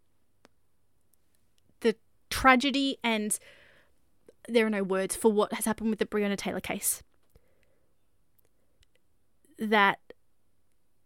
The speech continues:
that this, this sort of injustice happens around the world, which is no surprise to anyone.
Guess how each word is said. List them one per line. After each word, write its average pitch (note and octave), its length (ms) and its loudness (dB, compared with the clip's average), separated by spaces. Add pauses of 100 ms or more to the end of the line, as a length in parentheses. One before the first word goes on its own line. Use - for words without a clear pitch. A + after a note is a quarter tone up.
(340)
that A3 260 -2
this, - 420 2 (580)
this A#3+ 540 0 (100)
sort B3 180 0
of A3+ 60 2
injustice A3 500 0
happens A3+ 300 -2
around G#3 280 0
the G#3 60 0
world, F#3+ 480 -4 (380)
which A3 160 2
is G#3 80 2
no A3+ 180 6
surprise G3+ 420 2
to F#3+ 120 0
anyone. F#3 420 -6